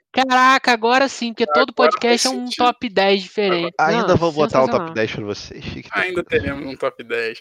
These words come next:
Speaker 2: Mas enfim, True D Ace está no meu top, top três, um dos meus jogos favoritos, tá? É uma experiência, é um design fantástico, fantástico, único,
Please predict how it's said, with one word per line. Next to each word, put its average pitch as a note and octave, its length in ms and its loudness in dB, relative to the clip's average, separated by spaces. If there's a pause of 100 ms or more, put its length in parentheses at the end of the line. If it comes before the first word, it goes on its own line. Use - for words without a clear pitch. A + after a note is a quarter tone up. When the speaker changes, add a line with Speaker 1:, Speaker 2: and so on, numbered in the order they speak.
Speaker 2:
Mas C4 140 0
enfim, A3+ 220 -4
True D#3+ 200 -10
D F3 140 0
Ace F#3+ 120 4
está F#3 340 0
no F#3+ 60 -8
meu F#3 120 -4
top, F#3+ 260 -2
top - 300 -2
três, C#3+ 520 -4 (100)
um D3+ 100 -8
dos C#3+ 80 -10
meus C#3+ 140 -6
jogos D3 220 -2
favoritos, B2+ 920 -6
tá? C3+ 180 0 (100)
É D#3 300 0 (160)
uma F3 400 -2
experiência, D#3+ 720 -4 (140)
é D#3 100 -2
um F#3 140 -6
design F3 400 -2 (420)
fantástico, G#3 960 -4
fantástico, F3 840 -4 (120)
único, F#3 580 -10